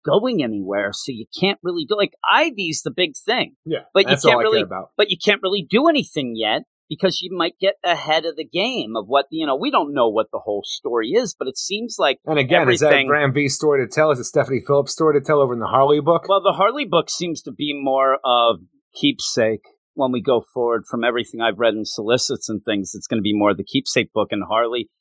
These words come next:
Speaker 1: and the Gardner are gonna be in here. That's what confused me the last time we talked, when we were talking about Harley in Fear State, because it looks like a lot of it's here because it's in Alleytown. So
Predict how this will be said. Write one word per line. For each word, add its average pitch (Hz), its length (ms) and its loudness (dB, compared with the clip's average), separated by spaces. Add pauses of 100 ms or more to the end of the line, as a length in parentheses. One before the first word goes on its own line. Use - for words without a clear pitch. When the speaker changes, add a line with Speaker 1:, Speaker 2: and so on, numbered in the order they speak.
Speaker 1:
and 113 160 -4
the 101 60 -4
Gardner 107 440 0
are 95 60 -4
gonna 95 180 -6
be 101 140 -4
in 98 200 -6
here. 135 220 0
That's 143 240 0
what 262 140 -6
confused 160 500 -4
me 110 200 -2 (280)
the 135 80 -4
last 139 380 0
time 107 240 -6
we 98 180 -12
talked, 101 280 2 (220)
when 123 140 -4
we 123 120 -2
were 123 80 -4
talking 117 340 -2
about 104 220 0 (100)
Harley 107 480 -2
in 107 260 -2 (100)
Fear 131 220 -2
State, - 400 -6
because 101 260 -8
it - 100 -10
looks 110 200 -6
like 104 160 -4
a 101 60 -8
lot 98 240 -2
of 87 100 -6
it's - 320 -10
here 104 380 4 (280)
because 101 440 -2
it's - 300 -8
in 123 320 -6
Alleytown. 98 800 -4
So 101 340 -2